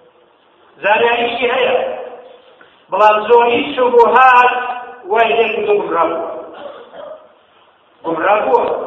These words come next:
ئەوە جێگەی ئەسەسە. ئەوانەی کە شارەدان هەبوایە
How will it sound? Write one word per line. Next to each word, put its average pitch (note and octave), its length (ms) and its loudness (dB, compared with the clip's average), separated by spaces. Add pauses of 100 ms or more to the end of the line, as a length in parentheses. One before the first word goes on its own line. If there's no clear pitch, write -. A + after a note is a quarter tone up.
(840)
ئەوە D#3+ 180 -2 (100)
جێگەی F3 320 -6
ئەسەسە. - 440 -4 (1080)
ئەوانەی E3+ 360 -2
کە G#3 160 -4
شارەدان F#3+ 580 0 (1120)
هەبوایە F3 520 2